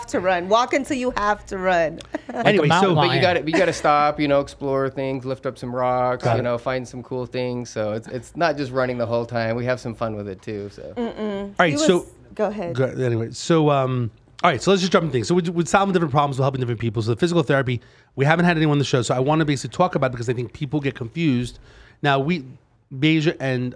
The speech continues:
Speaker 3: myself, uh, even Danny, we've worked in the legal and medical community, and I, I think that we still would probably say, like, when do you need a physical therapy compared to a chiropractor?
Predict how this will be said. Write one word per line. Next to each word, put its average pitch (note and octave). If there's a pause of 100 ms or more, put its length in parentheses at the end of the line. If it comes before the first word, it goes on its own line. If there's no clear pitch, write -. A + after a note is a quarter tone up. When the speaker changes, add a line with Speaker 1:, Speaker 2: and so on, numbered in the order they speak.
Speaker 3:
myself, C3
uh, B2
even D3
Danny, B2+
we've A#2+
worked B2+
in B2
the A#2
legal A#2+
and A#2
medical A#2
community, D3+ (320)
and C3+
I, D3 (280)
I C#3
think F#3
that C#3+
we C#3
still G3+
would D#3+
probably B2+
say, D3+
like, B2 (280)
when F3+
do F#3+
you F#3+
need E3+
a C3+
physical C#3
therapy C#3
compared A#2+
to A#2
a G#2+
chiropractor? F3